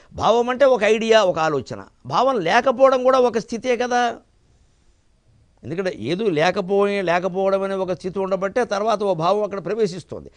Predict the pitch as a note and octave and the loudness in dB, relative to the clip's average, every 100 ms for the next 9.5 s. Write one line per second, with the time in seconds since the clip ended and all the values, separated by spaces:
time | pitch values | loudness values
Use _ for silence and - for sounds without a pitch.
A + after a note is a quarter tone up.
0 | - - C#3 G3 F#3+ F3 A3+ A#3 A#3+ A3 | -20 -14 -4 2 4 4 4 4 4 4
1 | G3 E3 G3+ G#3+ A3 G#3+ G#3+ D#3+ G3 F#3+ | 2 2 4 4 0 -2 -2 0 0 2
2 | F#3 F3+ G3 F3+ E3+ F#3+ F#3 G3 F#3+ A3 | 0 0 -2 2 2 2 0 0 0 -2
3 | A3 C3 - - _ _ _ _ _ _ | -4 -6 -14 -20 _ _ _ _ _ _
4 | _ _ _ _ _ _ _ _ _ _ | _ _ _ _ _ _ _ _ _ _
5 | F#3+ C4 C#4+ - A#3+ C4+ C4 - A#3 A#3+ | -4 0 0 4 4 4 2 4 2 2
6 | A3+ F3+ B2 A#2+ F3+ A#3 B3 G3+ G#3+ A3+ | 0 -4 -6 -8 -4 -2 -2 -2 -4 -4
7 | G3+ - G3+ - F3 F3+ F3+ F3 F3 E3+ | -4 0 0 0 -2 0 0 2 2 2
8 | F3 D#3+ F3 C#3+ D3+ D3 F3+ F3 F3+ E3 | -2 -2 -2 0 -2 0 2 2 2 0
9 | F#3 F3 F3+ F3 F3 | -2 -2 -4 -2 -4